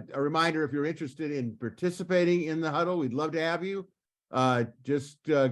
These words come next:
check the new members, the, excuse me, the premium members board. Uh, there's a, there's generally a thread there that, uh, says, you know,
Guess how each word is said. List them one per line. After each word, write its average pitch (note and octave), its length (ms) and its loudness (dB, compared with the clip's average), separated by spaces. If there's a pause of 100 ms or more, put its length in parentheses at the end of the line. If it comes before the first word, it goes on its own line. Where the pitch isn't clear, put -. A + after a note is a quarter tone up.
(100)
check D3+ 300 -2
the D3+ 100 -2
new D3 160 0
members, D3 640 -4
the, C3 140 0
excuse C3+ 280 -8
me, C3 120 0
the A#2+ 80 0
premium D3 420 -2
members C#3 340 -2
board. C#3 540 0 (460)
Uh, A#2 320 0 (300)
there's A#2+ 200 -2
a, A#2 140 2
there's A#2 300 -2
generally B2 340 0
a A#2 40 2
thread B2 360 0
there A#2+ 320 0
that, A#2 280 -4
uh, A2 280 0
says, A2+ 360 -6
you A#2 80 -6
know, A2 240 -2